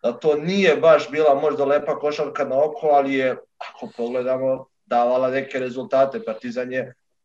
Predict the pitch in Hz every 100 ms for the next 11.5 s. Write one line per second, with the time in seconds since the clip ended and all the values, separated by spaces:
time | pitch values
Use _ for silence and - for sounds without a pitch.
0 | _ - 117 131 131 131 139 139 139 127
1 | - 127 127 - 131 - 131 131 135 127
2 | 131 - _ 123 147 156 151 151 160 156
3 | 147 151 156 143 143 139 135 135 135 123
4 | 104 _ _ _ _ _ _ - 160 180
5 | - 147 147 165 180 185 180 - - _
6 | _ _ _ 127 143 151 156 131 160 156
7 | 143 147 139 139 156 151 139 - 147 139
8 | - 143 147 147 127 - 151 - 143 139
9 | 139 139 135 127 127 131 135 139 131 127
10 | 139 135 135 143 135 117 123 120 139 139
11 | 185 170 156 135